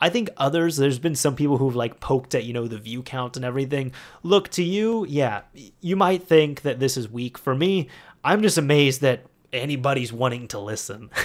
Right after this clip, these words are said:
<laughs> So I think I just have my not my tolerance, but what can I say? My threshold, my expectation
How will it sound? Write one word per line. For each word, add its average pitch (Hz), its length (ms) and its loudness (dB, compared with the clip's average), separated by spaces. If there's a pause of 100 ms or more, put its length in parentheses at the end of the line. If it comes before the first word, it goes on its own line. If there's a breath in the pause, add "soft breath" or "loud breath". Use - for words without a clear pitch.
(160)
<laughs> 147 100 -4 (480 loud breath)
So - 260 6
I 165 120 6
think 233 180 2
I 208 80 6
just 151 220 0
have 139 480 2
my 127 560 2 (800 loud breath)
not 185 220 4
my 135 140 2
tolerance, 123 720 0
but 117 140 -4
what 120 200 -4
can 123 140 -8
I 117 100 -4
say? 120 240 -6
My 156 180 2
threshold, 147 800 -2
my 131 160 0
expectation 139 840 -6